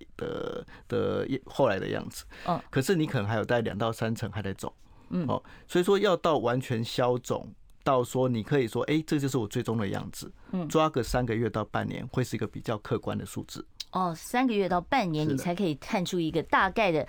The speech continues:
Speaker 2: 你，
Speaker 1: 对。
Speaker 2: 你长成什么样子一个状况了啊。
Speaker 1: 对，那刚刚雅文姐有讲到说丰唇。
Speaker 2: 嗯。
Speaker 1: 那丰唇也牵涉到说你用哪种术式。
Speaker 2: 嗯。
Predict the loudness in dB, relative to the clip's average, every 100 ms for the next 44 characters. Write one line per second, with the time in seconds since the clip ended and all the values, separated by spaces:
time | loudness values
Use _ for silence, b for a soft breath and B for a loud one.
0 | B -6 -2 0 2 2 2 0 0 0
1 | 0 2 2 0 -2 -2 -2 0 -2 -2
2 | 0 0 2 2 2 2 2 4 2 2
3 | 2 2 0 0 0 0 -2 0 -2 -2
4 | -6 -10 -16 B -2 -2 B 2 4 6
5 | 4 2 2 2 2 0 0 0 2 2
6 | 0 0 0 2 2 2 -2 -4 -6 -8
7 | -8 -12 -14 B -2